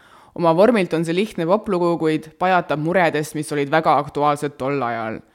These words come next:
Kui sulgub ring, räägib meelemürkide tõttu teise ilma minekust, mis vaid tõestab veelgi enam, et esitades popmuusikat teatud plikaliku vormiga,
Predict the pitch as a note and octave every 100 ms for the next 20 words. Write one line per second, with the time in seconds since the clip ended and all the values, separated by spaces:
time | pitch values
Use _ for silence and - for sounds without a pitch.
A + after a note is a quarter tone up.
0 | _ _ _ - E3+ E3 A#3 E3+ D#3+ A3
1 | B3+ F#3+ E3+ D#3 D#3 E3 F#3+ F3 D#3+ D#3+
2 | D3+ D3 E3 - C#3 D#3+ D#3+ D#3+ D#3 D3+
3 | C3 F2 - A2 C3 C3 C#3 C#3 C#3+ D3+
4 | - - F3 F3 E3 D3+ F3 F3 D3+ E3+
5 | D3+ C#3 - F3 F3 F3 D3 D3+ D3+ G3+
6 | G3+ E3+ F3 D#3 C#3 C3+ D3 D3 D3 C#3+
7 | F#3+ - E3+ C#3+ D3 D3 F#3 F#3 D3+ D3+
8 | E3